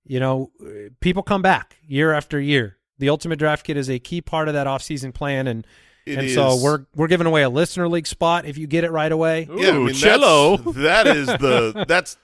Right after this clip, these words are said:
Speaker 2: you're, you buried the lead.
Speaker 1: Right.
Speaker 2: I mean, we are giving away a Listener League spot.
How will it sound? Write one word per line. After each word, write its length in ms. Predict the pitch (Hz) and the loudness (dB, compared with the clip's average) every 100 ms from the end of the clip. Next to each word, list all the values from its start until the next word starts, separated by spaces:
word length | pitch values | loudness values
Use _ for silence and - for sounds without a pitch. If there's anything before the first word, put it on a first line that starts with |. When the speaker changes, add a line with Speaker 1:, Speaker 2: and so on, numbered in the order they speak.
| _ | _
Speaker 2:
you're, 200 | 175 147 113 117 | -8 -8 -8 -18
you 140 | 170 | -16
buried 400 | 117 151 202 165 | -2 2 2 2
the 80 | 117 | -2
lead. 380 | 117 151 107 90 _ - | -6 -4 -6 -10 _ -6
Speaker 1:
Right. 440 | 139 139 127 - - | 0 2 0 -6 -8
Speaker 2:
I 80 | |
mean, 280 | 147 151 143 | -4 -4 -4
we 200 | 147 190 | 0 4
are 100 | 185 | 4
giving 300 | 165 165 175 | 4 0 -2
away 260 | 165 151 143 | -2 0 2
a 60 | 127 | 0
Listener 360 | 135 131 139 | -2 -6 -6
League 200 | 135 127 | -6 -6
spot. 540 | - - 131 127 123 | -8 -6 -2 0 -2